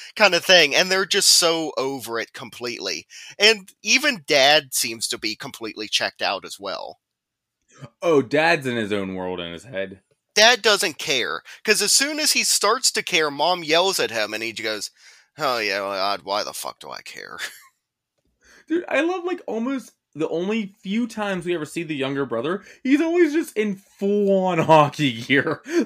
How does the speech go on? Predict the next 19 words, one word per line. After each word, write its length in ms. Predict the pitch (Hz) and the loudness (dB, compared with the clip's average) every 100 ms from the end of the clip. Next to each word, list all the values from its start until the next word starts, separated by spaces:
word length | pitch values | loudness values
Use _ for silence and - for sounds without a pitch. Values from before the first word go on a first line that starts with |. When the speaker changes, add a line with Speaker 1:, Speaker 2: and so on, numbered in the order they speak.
| 190 | -2
Speaker 2:
Like, 440 | 262 294 - 185 - | -4 -4 -6 -10 -4
not 320 | 190 226 240 | 0 2 4
at 180 | 226 240 | 2 2
the 120 | 233 | -2
rink 460 | 170 160 190 190 190 | -2 -2 -2 -2 -2
putting 240 | 214 202 | 0 2
it 80 | 208 | 2
on. 300 | 220 233 247 285 311 | 0 -2 -4 -4 -4
Yeah, 300 | 196 277 190 - 208 | 4 4 4 0 -12
it's 220 | - 233 - | -6 -6 2
their 160 | 226 | 2
little 260 | 214 208 196 | 2 0 0
brother, 460 | 180 208 190 165 - _ | 2 2 2 -2 -6 _
who's, 200 | 190 175 | -6 -2
like, 240 | 170 165 - | -2 -2 -4
the 80 | 147 | -4
normal 440 | 147 170 165 151 | 0 0 0 -2
little 180 | 151 151 | -2 -2
brother. 400 | 131 160 165 160 | 0 2 2 0